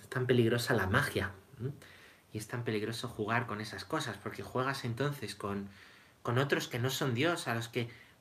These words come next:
pides, ¿eh? Intentas quitarles cosas, ¿vale? O que te den cosas, pero no son Dios, no son a-,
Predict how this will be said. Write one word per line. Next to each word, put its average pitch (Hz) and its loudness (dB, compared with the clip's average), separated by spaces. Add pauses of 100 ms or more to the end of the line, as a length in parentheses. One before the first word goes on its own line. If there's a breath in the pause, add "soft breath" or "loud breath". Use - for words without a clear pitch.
pides, 147 2 (280)
¿eh? - -10 (420)
Intentas 135 -2
quitarles 127 -2
cosas, - -6
¿vale? 139 -6 (720 loud breath)
O - -6
que - -2
te 113 -2
den 139 0
cosas, 139 -2
pero 107 -6
no 135 -2
son 147 -2
Dios, 127 0
no 120 -10
son 143 -2
a-, 147 -2